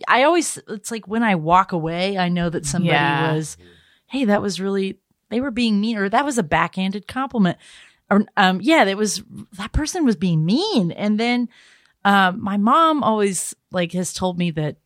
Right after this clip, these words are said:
Speaker 1: the ultimate way to, like, deal with a person who you think is being rude to you, 'cause you don't know if they are yet, is
Speaker 2: Mm-hmm.
Speaker 1: just to be like,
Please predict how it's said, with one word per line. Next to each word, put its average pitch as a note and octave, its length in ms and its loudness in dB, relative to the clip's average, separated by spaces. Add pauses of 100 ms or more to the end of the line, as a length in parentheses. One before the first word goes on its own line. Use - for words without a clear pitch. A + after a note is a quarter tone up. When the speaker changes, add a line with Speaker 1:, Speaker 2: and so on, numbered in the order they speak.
(280)
Speaker 1:
the F#3 280 -6
ultimate B3+ 440 4
way F#3 520 4
to, F3 180 -2
like, D#3 280 -6
deal F3 280 -4
with E3 260 -2 (680)
a - 100 2
person E3 500 0
who D#3+ 80 -2
you D#3 180 -6
think E3+ 240 -2
is D3+ 120 -4
being D3+ 480 -4
rude A3+ 260 0
to G#3 120 -4
you, F#3+ 160 4
'cause F3+ 280 -2 (200)
you F#3+ 140 -4
don't B3+ 200 4
know A#3 180 2
if A3+ 120 -6
they A#3+ 140 0
are A#3 280 0
yet, A#3+ 340 2
is F#3 140 6
Speaker 2:
Mm-hmm. E3 40 0
Speaker 1:
just F3 200 0
to G#3 60 -6
be F#3+ 120 -2
like, E3 320 0